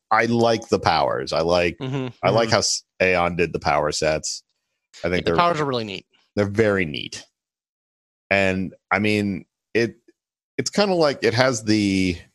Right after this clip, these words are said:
Speaker 1: it has the mage thing where it's like, "Well, we have to create a power set or power sets that can literally influence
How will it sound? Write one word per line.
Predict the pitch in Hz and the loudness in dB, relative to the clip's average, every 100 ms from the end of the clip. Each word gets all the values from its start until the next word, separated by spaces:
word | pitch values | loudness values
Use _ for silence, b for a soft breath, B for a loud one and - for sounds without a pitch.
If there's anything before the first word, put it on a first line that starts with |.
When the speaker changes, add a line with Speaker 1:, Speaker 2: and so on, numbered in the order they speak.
| _ _ _ _ _ _ - B B B _ - | _ _ _ _ _ _ -8 B B B _ -2
Speaker 1:
it | 113 | 2
has | 147 147 120 | 2 2 2
the | 117 | 2
mage | 101 98 110 127 - | 2 2 2 0 -2
thing | 147 139 | 0 2
where | 110 | 2
it's | 101 | 2
like, | 110 107 | 2 2
"Well, | 127 147 - | 2 2 0
we | 107 | 2
have | 135 151 - | 4 2 0
to | 143 143 139 127 | 0 2 0 -2
create | - 127 117 117 | -4 -2 0 2
a | 80 | -2
power | - 120 120 110 | 0 2 2 2
set | 101 - 95 92 82 _ _ _ _ _ _ _ | 0 0 2 0 -4 _ _ _ _ _ _ _
or | 95 - | -6 -2
power | 123 120 107 | 0 2 2
sets | 107 92 - | 0 -2 -2
that | 98 | -2
can | - 98 | 0 -2
literally | 110 131 139 135 - | 0 0 0 0 0
influence | 110 - 107 104 98 - - | -2 -2 -2 0 -2 -4 -8